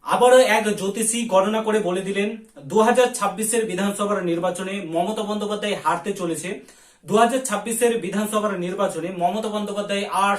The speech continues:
সরকার গড়তে পারবে না। দু হাজার ছাব্বিশের বিধানসভার নির্বাচন শেষবারের মতো মমতা বন্দ্যোপাধ্যায় লড়তে চলেছে। এরপর এই দলটাই আর থাকছে না বলে গণনা করে দিলেন এক জ্যোতিষী। তিনি স্পষ্ট বার্তায় বললেন, "যদি আমার এই জ্যোতিষ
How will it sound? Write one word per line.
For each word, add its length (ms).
সরকার 360
গড়তে 380
পারবে 420
না। 220
দু 100
হাজার 300
ছাব্বিশের 500
বিধানসভার 580
নির্বাচন 600
শেষবারের 680
মতো 380
মমতা 320
বন্দ্যোপাধ্যায় 600
লড়তে 340
চলেছে। 300
এরপর 560
এই 160
দলটাই 500
আর 120
থাকছে 300
না 100
বলে 200
গণনা 320
করে 180
দিলেন 260
এক 460
জ্যোতিষী। 480
তিনি 200
স্পষ্ট 420
বার্তায় 440
বললেন, 340
"যদি 340
আমার 400
এই 200
জ্যোতিষ 300